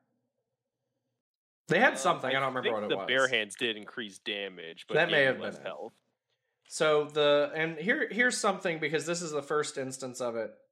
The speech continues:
Speaker 1: outside, and we didn't mention on the pyro. So characters get taunts, and,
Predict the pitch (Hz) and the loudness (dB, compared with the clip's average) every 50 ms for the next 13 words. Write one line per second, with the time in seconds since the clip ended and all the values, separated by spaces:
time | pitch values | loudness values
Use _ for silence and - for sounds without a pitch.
0 | _ _ - 135 131 127 127 - - 131 123 120 120 120 117 117 120 120 131 151 | _ _ -4 -2 -2 -2 -2 -2 0 0 2 0 0 -2 -2 -4 -4 0 0 0
1 | 156 160 151 147 143 143 143 127 117 117 113 104 - - 113 101 92 87 85 98 | 2 2 0 0 0 -2 -4 -4 -4 -4 -6 -10 -12 -8 -6 -6 -6 -6 -8 -10
2 | 101 - - _ _ _ _ _ _ _ _ _ _ _ _ _ - - 139 135 | -12 -14 -18 _ _ _ _ _ _ _ _ _ _ _ _ _ -4 -2 -2 -2
3 | 131 - - - 240 269 311 - - 254 214 208 - - 147 139 - - - - | -2 -4 0 2 2 2 2 0 -4 -6 -6 -4 -2 -2 -2 -2 -2 -8 -16 -10
4 | - 143 139 143 151 151 - - - - - - _ _ _ _ _ _ _ _ | -6 -4 -2 -2 -2 -4 -6 -10 -14 -14 -14 -16 _ _ _ _ _ _ _ _
5 | _ _ _ _ _ _ _ _ - - 135 135 135 135 135 131 131 123 123 117 | _ _ _ _ _ _ _ _ -4 0 2 2 2 2 2 0 -2 -4 -8 -10